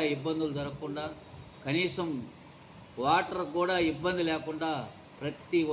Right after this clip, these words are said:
ఒక్కరికి కూడా వాటర్ సప్లై చేయడం కూడా జరుగుతుంది. అలాగే ప్రతిరోజు అలంకారాన్ని రోజుకి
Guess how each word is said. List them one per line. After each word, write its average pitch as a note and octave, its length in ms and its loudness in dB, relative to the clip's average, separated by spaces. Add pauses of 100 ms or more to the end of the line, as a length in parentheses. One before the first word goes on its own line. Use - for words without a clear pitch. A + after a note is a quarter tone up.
ఒక్కరికి E3+ 380 -4
కూడా E3 180 0 (140)
వాటర్ D#3+ 340 -2
సప్లై D3 320 -4
చేయడం D3 300 -4
కూడా D3 100 -4 (100)
జరుగుతుంది. C#3 480 -6 (680)
అలాగే F3 340 4 (720)
ప్రతిరోజు G#3 760 6 (1200)
అలంకారాన్ని F3 720 2 (960)
రోజుకి G3 460 4